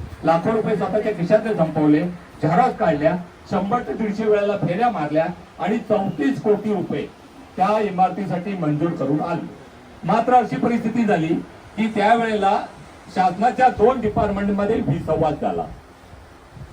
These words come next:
Chief Architect of महाराष्ट्र स्टेट यांनी दोनचा एफएसआय धरून चौदा कोटी रूमची इमारतची आराखडा तयार केला, बजेट तयार केलं आणि ज्या वेळेला अंतिम मंजुरी करता,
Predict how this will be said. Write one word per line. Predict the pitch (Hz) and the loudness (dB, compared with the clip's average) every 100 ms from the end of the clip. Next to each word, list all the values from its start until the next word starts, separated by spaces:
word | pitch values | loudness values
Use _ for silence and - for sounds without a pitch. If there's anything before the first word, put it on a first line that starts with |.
| - - - - | -20 -20 -12 0
Chief | 254 220 | 2 4
Architect | 208 202 220 226 - - 180 | 2 2 0 0 -6 -2 0
of | 190 | 0
महाराष्ट्र | 185 175 208 202 208 | 0 0 0 2 0
स्टेट | - 208 165 160 - - | 0 -2 -2 -4 -16 -4
यांनी | 190 247 | -2 0
दोनचा | 208 233 247 262 247 | 4 2 4 0 0
एफएसआय | 240 226 233 | 0 0 0
धरून | 220 208 240 | 2 2 2
चौदा | 233 226 202 214 247 | -2 -2 0 2 0
कोटी | 233 214 | 0 0
रूमची | 208 208 220 214 | 2 0 -2 -4
इमारतची | 175 180 185 180 196 190 - - - | 0 0 -2 -6 -6 -6 -8 -14 -8
आराखडा | 202 202 196 196 180 | -2 0 0 -2 0
तयार | 151 139 | 0 0
केला, | 135 143 185 - - - | 0 -2 -2 -8 -10 -2
बजेट | 208 220 208 196 | 0 2 -2 -2
तयार | - | -2
केलं | - - - - - - - 147 | -2 -4 -4 -8 -12 -14 -8 0
आणि | 208 240 | 2 4
ज्या | 214 226 | 4 4
वेळेला | 233 247 - | 4 2 2
अंतिम | 190 196 - 262 262 - - | 0 -2 -2 0 0 -2 -4
मंजुरी | 185 196 233 240 | -2 0 0 0
करता, | 226 202 165 170 151 | 2 0 0 0 -2